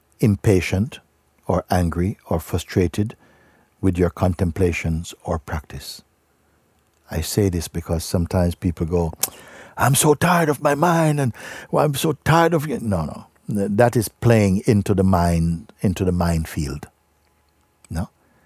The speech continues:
Of course, it is only the mind that's having trouble. Your heart is not having any trouble. It's your mind and the mind-made identity that you take to be so important and real that is struggling. It's the very mind itself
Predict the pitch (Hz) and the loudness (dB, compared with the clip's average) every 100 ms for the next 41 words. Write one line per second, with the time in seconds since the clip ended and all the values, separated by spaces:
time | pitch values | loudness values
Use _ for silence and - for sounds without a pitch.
0 | _ _ _ 156 - 196 104 78 - _ | _ _ _ -2 4 4 4 0 -12 _
1 | _ _ - 131 117 - 147 170 151 135 | _ _ 2 4 4 4 6 6 4 6
2 | 123 123 117 - 104 92 82 98 78 87 | 6 6 2 2 0 0 -2 -2 -2 0
3 | 123 143 190 185 143 123 127 117 113 110 | 2 2 2 2 2 4 4 4 2 2
4 | - 110 - _ _ _ _ _ _ _ | 0 -2 -4 _ _ _ _ _ _ _
5 | _ _ 127 - 127 113 110 117 123 135 | _ _ 2 4 6 6 8 6 6 6
6 | 135 151 - 113 107 101 101 107 113 120 | 4 0 0 2 4 4 6 6 6 4
7 | 117 127 110 101 98 98 - - 92 85 | 4 2 4 4 4 2 -2 0 0 2
8 | 113 131 107 - 90 156 _ _ _ _ | 2 2 -2 -2 -2 -6 _ _ _ _
9 | _ 113 - 117 87 - 123 135 - 92 | _ 0 0 0 -2 2 4 4 0 2
10 | 95 87 - 92 85 - 95 85 76 80 | 2 2 0 0 0 -2 -2 -2 -6 -4
11 | 78 107 80 80 - _ _ - 82 85 | -2 -2 -2 -6 -12 _ _ -6 -6 -6
12 | - 123 113 67 82 - _ _ _ _ | -2 0 0 -4 -8 -14 _ _ _ _
13 | _ _ _ _ 113 98 107 117 117 117 | _ _ _ _ -2 2 4 6 6 6
14 | 110 117 143 101 - 87 76 - | 6 6 4 2 0 0 0 -6